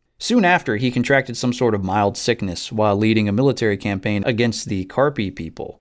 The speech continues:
near modern-day Romania. And this sickness worsened month after month.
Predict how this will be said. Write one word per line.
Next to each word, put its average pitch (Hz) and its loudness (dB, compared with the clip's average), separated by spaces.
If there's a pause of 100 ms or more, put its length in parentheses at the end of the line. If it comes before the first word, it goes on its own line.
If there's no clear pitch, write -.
near 123 4
modern-day 104 2
Romania. 87 -2 (360)
And 139 0
this 226 0
sickness 247 0
worsened 123 0
month 101 -4
after 95 -4
month. 104 -4